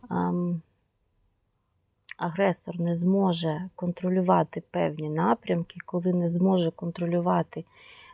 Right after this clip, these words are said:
е, ситуацію на фронті, тому що колесниця — це ще і про стратегію, да? Це коли буде провал стратегії, це коли ми опинимося в певному тупіку, ми не будемо знати, куди рухатися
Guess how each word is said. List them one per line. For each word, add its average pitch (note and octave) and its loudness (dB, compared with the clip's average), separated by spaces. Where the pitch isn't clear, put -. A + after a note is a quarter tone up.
е, E3 -8
ситуацію F3 -4
на D#3+ -2
фронті, G#3+ 2
тому E3 -8
що - -10
колесниця — E3+ -4
це F3 -6
ще - -10
і E3+ -4
про E3 -4
стратегію, E3+ -2
да? F3 0
Це - -10
коли F#3+ -2
буде F3+ -2
провал F#3 0
стратегії, D#3+ 0
це - -10
коли F#3 2
ми F#3+ 6
опинимося F#3+ 0
в - -10
певному F#3 2
тупіку, F3+ -4
ми D#3+ -2
не E3 0
будемо E3 0
знати, F3 -2
куди F3 4
рухатися - -6